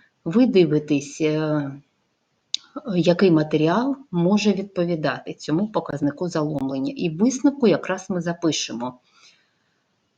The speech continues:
е, що в ході лабораторної роботи ви визначали показник заломлення середовища,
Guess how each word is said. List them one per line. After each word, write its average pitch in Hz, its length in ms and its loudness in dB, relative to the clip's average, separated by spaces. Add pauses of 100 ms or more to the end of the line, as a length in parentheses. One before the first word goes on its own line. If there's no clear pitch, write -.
(640)
е, 160 40 2
що 202 160 0
в - 80 -6
ході 262 220 6
лабораторної 196 760 4
роботи 160 520 0
ви 196 120 -2
визначали 190 640 0
показник 180 540 0
заломлення 156 640 2
середовища, 156 1000 -2